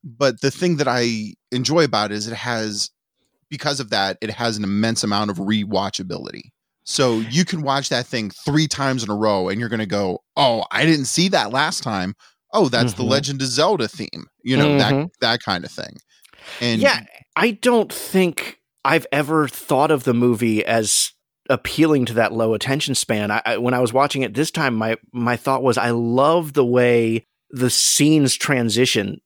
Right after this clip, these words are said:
Speaker 2: so, so beautifully that, you know, it's a shot on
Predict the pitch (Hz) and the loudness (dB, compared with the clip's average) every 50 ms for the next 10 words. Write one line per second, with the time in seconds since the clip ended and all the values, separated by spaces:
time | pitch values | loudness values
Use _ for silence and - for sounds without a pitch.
0 | _ - - - - - - - 135 123 123 120 117 117 113 110 104 113 _ _ | _ -4 -2 0 0 2 2 4 4 4 4 4 4 2 2 0 -2 -6 _ _
1 | _ - - - 165 143 113 - 120 123 147 147 - - - - - - - _ | _ -6 -2 0 0 0 0 2 4 4 4 4 4 0 -4 -8 -8 -10 -12 _
2 | _ - - 110 107 104 - - 113 110 107 101 101 95 101 98 - - - - | _ -6 -2 -2 0 -2 -2 -4 -4 -4 -2 -2 -2 -2 -2 -2 -2 0 0 2
3 | - 143 131 127 123 - 117 117 117 113 110 104 - | 2 2 2 2 2 0 0 -2 -2 -4 -6 -6 -8